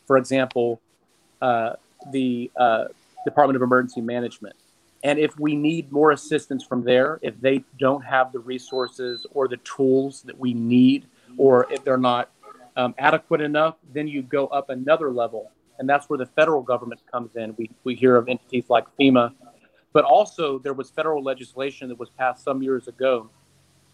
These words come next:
that allows for other states surrounding the state of Texas, for example, to be able to provide assistance as well. So there's a lot of opportunity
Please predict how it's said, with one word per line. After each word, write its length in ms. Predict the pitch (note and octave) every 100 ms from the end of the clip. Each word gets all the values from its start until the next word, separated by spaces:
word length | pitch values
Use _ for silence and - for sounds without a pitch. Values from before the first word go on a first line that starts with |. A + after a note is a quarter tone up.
| -
that 160 | C3+
allows 680 | C#3 C3 C#3+ D3 D3 D3 - _
for 300 | C3 B2+ B2+
other 220 | D#3+ C#3+ B2
states 840 | - - - E3+ D3 - - - _ _ _
surrounding 520 | - C3 D3 D#3 C3+
the 60 |
state 260 | B2 C#3 B2+
of 60 | A#2+
Texas, 540 | - B2+ - A#2+ A2 _
for 140 | B2
example, 500 | A#2 B2 B2 - A2+ - _ _
to 100 | -
be 140 | B2+ C3+
able 160 | C3
to 60 | B2
provide 340 | B2 B2 A#2+
assistance 520 | A#2 - B2+ - A#2
as 100 | A2+ -
well. 240 | A#2+ A2+
So 220 | - C3
there's 220 | B2+ C#3+ C3+
a 40 |
lot 240 | C3 D#3+
of 100 | F3 -
opportunity 760 | C#3 B2+ - - D#3 D3+ D3+